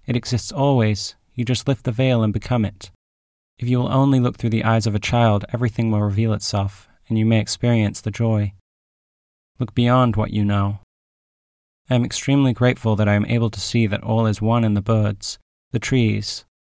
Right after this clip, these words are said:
and the whips of seeds beneath the light of the sun, and one with the sun itself.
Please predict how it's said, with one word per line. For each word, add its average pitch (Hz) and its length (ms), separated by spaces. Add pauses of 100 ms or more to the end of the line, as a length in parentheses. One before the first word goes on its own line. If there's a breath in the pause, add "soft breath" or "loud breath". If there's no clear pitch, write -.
(100)
and 120 140
the 117 60
whips - 260
of 107 120
seeds 117 420
beneath 117 320
the 113 100
light 110 260
of 104 80
the 104 100
sun, 110 380 (640)
and 117 200
one 123 240
with 107 120
the 113 80
sun 120 240
itself. 110 640